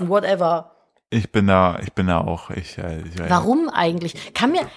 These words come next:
Speaker 2: also falls da draußen einer von euch Hunde- oder Katzenzüchter ist, könnt ihr mir das mal erklären? Wo kommt das her? Warum ist es von, von und zu? Warum müssen die Hunde denn so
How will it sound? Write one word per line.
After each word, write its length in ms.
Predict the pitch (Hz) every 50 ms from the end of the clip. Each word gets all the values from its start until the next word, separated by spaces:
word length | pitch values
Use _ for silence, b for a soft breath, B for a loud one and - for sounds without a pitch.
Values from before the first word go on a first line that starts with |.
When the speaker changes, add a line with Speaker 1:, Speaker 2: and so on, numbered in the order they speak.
| B B -
Speaker 2:
also 200 | 233 226 247 233
falls 340 | - - 247 320 381 381
da 120 | - 330 262
draußen 360 | 233 214 226 247 262 - -
einer 220 | - - 220 240
von 100 | 226 247 226
euch 140 | 214 - -
Hunde- 200 | 269 285 311 285
oder 120 | 247 233
Katzenzüchter 580 | 226 - 240 - - - - - 170 - 175 165
ist, 120 | - B B B B B
könnt 160 | - 208 262
ihr 80 | 392
mir 100 | 494 466
das 120 | 392 330 -
mal 120 | 196 180
erklären? 540 | 180 175 - - - 143 151 175 208 262 339 381 392 381 _ _ _ _ _
Wo 120 | - 214
kommt 180 | - - 330 -
das 180 | 254 233 - -
her? 260 | 254 392 440 269 170
Warum 680 | 165 190 202 233 269 339 427 508 466 311 196 160 160 170 b b b b b b b b -
ist 180 | 254 240 -
es 140 | 302 - -
von, 360 | - - 277 302 311 302 277
von 260 | 240 - 311 311 320 294
und 140 | 277 240 -
zu? 280 | - 311 339 339 233
Warum 220 | 214 202 233 247 277
müssen 240 | 302 - 339 311
die 100 | 262 247
Hunde 300 | 208 262 320 370 403 330
denn 180 | 233 214 208 214
so 160 | 208 220 190